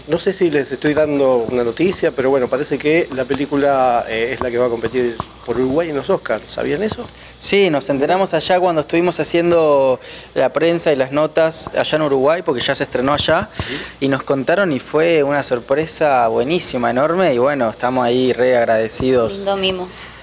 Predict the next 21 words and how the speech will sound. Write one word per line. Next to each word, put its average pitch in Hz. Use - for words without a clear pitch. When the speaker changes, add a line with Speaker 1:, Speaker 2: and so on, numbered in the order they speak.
Speaker 2:
Lindo 156
mimo, 139
eh, 120
así 117
que, 120
bueno, 139
ahí 139
después 147
todo 143
un 139
proceso 127
re 120
largo, 139
pero 113
bueno, 123
igual 123
que 123
esté 135
preseleccionada 117
está 113
bueno. 107